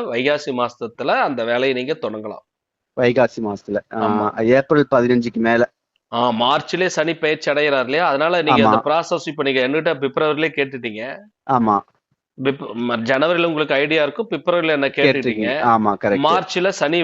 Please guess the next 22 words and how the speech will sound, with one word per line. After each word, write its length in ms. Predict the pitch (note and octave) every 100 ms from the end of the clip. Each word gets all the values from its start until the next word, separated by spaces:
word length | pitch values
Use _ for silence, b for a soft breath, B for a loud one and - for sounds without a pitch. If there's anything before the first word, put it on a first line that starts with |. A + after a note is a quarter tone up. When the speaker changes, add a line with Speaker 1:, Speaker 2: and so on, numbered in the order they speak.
| C#3+
Speaker 1:
அந்த 180 | C3+ C3
இடத்த 220 | C#3 D#3
விட்டு 200 | D#3 E3+
விலகி 340 | C3 C#3 D3+
போற, 300 | D3+ B2+ B2
ஏன் 200 | B2 E3
சனி 280 | F3+ C3 D3+
விலகுறாருன்னா 580 | C#3+ C#3 C3 B2 B2 F3+
அதே 380 | C3+ B2+ F3 E3
இடத்துல 240 | D3+ D3+
சனி 360 | C3 A#2+ C#3 C3
இருந்தாருன்னா 440 | B2 A#2 A2+ D3+
கட்டடம் 380 | - - D3+ D3
Speaker 2:
ம். 40 |
Speaker 1:
இடிச்சு 480 | C3 A#2+ A#2+ - E3 C3+
சொல்லுவாரு, 520 | B2 C#3 D#3 B2 G#2+ B2+ G3 A#3 _ _ -
Speaker 2:
ஓகே. 400 | C#3 B2 A#2 G#2
Speaker 1:
கட்ட 280 | - B2 A#2
Speaker 2:
ம், 40 |
Speaker 1:
விட 120 | F3 D3
Speaker 2:
ம். 60 |
Speaker 1:
மாட்டாரு. 360 | B2+ - G#2+